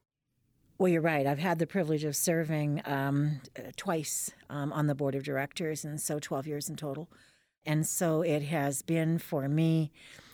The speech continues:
when I think about the foundation and how it has changed, I mean, even just being in this beautiful new building, um, that the foundation built, um, in order to, uh, make sure that it had a permanent home, its own legacy, to be here for,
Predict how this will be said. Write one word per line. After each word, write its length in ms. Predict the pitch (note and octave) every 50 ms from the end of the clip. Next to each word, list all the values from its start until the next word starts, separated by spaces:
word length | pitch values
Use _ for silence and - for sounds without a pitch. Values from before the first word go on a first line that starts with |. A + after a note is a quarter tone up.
| - -
when 120 | - D3+
I 80 | C#3+ D3
think 240 | - - A3 G#3+ G#3+
about 260 | G#3+ D#3+ E3 C#3+ -
the 80 | D#3 D3
foundation 680 | - F3 C#3+ C3+ C#3 C#3+ D3 D3+ E3 - - E3 C#3+
and 140 | C3+ C#3+ C#3
how 200 | C3 D3+ C#3+ D3 -
it 160 | F3 E3+ F3+
has 300 | F3+ F3+ E3+ C#3 C#3 -
changed, 760 | - - E3 D3 D3+ D#3 D3+ C3+ B2+ B2+ C3+ C#3+ - - - - - - - - - - - - - -
I 40 |
mean, 200 | D3 D#3 D3+ C#3+ -
even 240 | - E3 E3+ F3 D#3
just 180 | D3+ C#3 - -
being 180 | D#3+ D3 D3
in 60 | D3
this 160 | D3 C#3 C3 -
beautiful 380 | - C#3+ C#3+ D3+ C#3+ - C#3+
new 100 | C3+ C3
building, 500 | A2+ B2+ C3 C#3 D3 D3 D3+ A#2 C#3 - - - - _ - - - - - - _
um, 360 | - B2 C#3+ C#3+ C#3+ C#3+ D3 D3
that 160 | D3 - -
the 60 | D3
foundation 520 | - D#3+ C#3+ C#3 D3 C#3+ C#3 - D#3+ C#3+
built, 360 | C3 C#3 B2+ - - - - - - -
um, 340 | C#3 C#3+ C#3+ D3 D3+ D3+
in 320 | D3+ E3 - D3 D3 C#3+ -
order 300 | - C#3+ C#3+ C3+ D3 C#3+
to, 400 | - - - D#3+ D3 C#3 C3+ C3+
uh, 120 | C3 B2+
make 260 | C#3+ D3 D3 - -
sure 200 | - - D#3+ C#3+
that 100 | C3+ C3+
it 40 | C#3
had 120 | C#3+ D#3 D3+
a 40 |
permanent 460 | - - - B3+ A#3 G#3+ G3 F#3 D3 -
home, 200 | E3 C3+ A#2 - - _ _ _ _ _ _ - -
its 100 | - -
own 240 | A#3 C4+ C4+ A#3+ F#3
legacy, 480 | D#3 C#3 - D3 - - - - - _ _ _ _ -
to 140 | - - D3+
be 160 | D3+ D#3 D3+
here 240 | C3+ D3 C#3+ C3+ C3
for, 320 | - - C3+ B2+ B2 C3